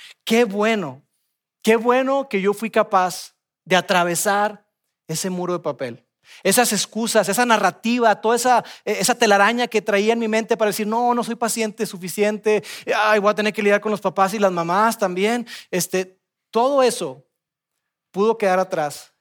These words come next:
y pude tener una relación significativa con mi hijo, algo que ha marcado su vida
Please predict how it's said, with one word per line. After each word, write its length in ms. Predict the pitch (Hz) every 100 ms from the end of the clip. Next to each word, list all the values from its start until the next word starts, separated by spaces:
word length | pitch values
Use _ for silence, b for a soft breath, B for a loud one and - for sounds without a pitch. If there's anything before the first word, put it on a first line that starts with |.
| _ _ _ _ _
y 120 | 180
pude 220 | 151 180 196
tener 240 | 196 175
una 160 | 185 180
relación 340 | 170 160 175
significativa 680 | 170 170 165 143 131 151 151
con 160 | 156
mi 80 | 147
hijo, 140 | 147 165
algo 160 | 208
que 80 | 220
ha 40 |
marcado 400 | 220 220 214 214
su 140 | 208 202
vida 260 | 202 202